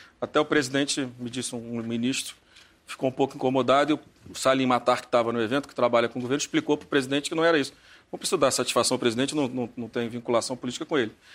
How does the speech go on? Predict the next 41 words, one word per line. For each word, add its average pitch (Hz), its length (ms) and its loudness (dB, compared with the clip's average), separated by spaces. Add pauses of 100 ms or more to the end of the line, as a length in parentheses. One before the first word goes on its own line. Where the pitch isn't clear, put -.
(240)
Mas 127 380 2 (360)
eu - 60 -16
tava 160 180 4
no, 151 220 0
no, 139 240 2
no 135 140 2
evento 120 340 0
com 127 260 -6
o 113 40 -8
deputado 131 420 0
Molon, 165 460 4 (480)
com 135 160 -6
o 123 40 -4
Salim 147 500 2
e 180 40 2
com 170 120 -4
o 156 40 0
governador 151 380 2
Flávio 156 280 2
Dino. 127 320 -4 (840)
E 156 80 -2
todo 208 220 2
mundo 202 180 0
com - 80 -8
muita 220 240 2
tese 160 460 4
de 117 80 -10
futuro, 147 560 2
de - 100 -6
que - 80 -6
tá 147 120 4
acontecendo. 143 600 0
Eu - 40 -12
falei, 135 180 -4
Gente, 143 320 -4 (360)
só - 220 0
tá 190 160 2
acontecendo 175 600 2
isso 196 360 0 (800)
porque 131 520 0 (760)
vocês, 135 720 2